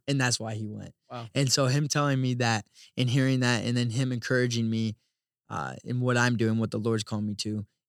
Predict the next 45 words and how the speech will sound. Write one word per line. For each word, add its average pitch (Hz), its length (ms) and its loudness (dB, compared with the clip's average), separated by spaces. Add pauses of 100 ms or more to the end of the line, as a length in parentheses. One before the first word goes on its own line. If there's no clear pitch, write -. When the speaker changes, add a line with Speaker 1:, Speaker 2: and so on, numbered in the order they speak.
(120)
Speaker 1:
and 117 100 -6
he'd 110 200 -4
just 110 200 -8
be, 113 200 -8
I, 123 100 -6 (220)
I 117 100 -6
was 113 160 -4
telling 156 200 -4
him, - 20 -6
I - 20 -6
was 117 120 -8
like, 110 120 -10
"I 117 120 -6
don't 165 200 -4
know 170 180 0
really 151 280 0
what's 131 260 -4
next." 135 240 -2
He's 113 140 -4
like, 110 140 -6 (100)
"Ah, - 140 0
no 147 160 2
worries." 123 440 2 (600)
He's 127 80 -2
like, 123 100 0
eating. 127 280 2
He's 120 100 -2
like, 110 160 -6 (160)
"Nah, 139 180 8
you 139 120 6
don't 135 100 4
have 127 80 0
to 120 80 -2
worry 120 160 2
about 113 180 0
that. 110 220 -2 (360)
Just 117 200 -6
eating 123 160 0
his 113 100 0
food." 117 320 -4 (400)
And 117 140 -4
I - 20 -2
was 110 80 -2
like, 107 160 -4 (840)
"Kind, 220 220 2